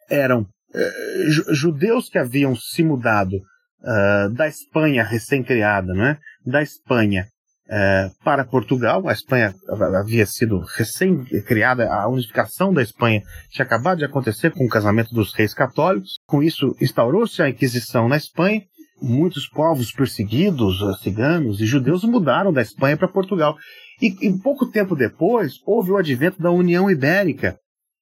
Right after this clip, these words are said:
né? Onde Portugal passou a ser Espanha. Foi Espanha durante, acho que, sessenta anos. Então, essas pessoas que estavam refugiadas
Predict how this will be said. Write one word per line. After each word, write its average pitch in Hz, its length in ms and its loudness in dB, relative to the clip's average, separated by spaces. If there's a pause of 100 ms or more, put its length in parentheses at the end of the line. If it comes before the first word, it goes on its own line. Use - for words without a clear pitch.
(140)
né? 165 240 2 (220)
Onde 143 680 2 (360)
Portugal 165 400 2
passou 202 280 0
a 190 40 0
ser 214 140 -2
Espanha. 175 540 0 (140)
Foi 123 120 2
Espanha 151 340 0
durante, 147 300 0
acho - 100 -8
que, - 100 -12
sessenta 151 460 0
anos. 143 200 2 (240)
Então, 170 160 2
essas 262 180 -2
pessoas 202 380 -2
que - 80 -4
estavam 170 380 0
refugiadas 156 920 0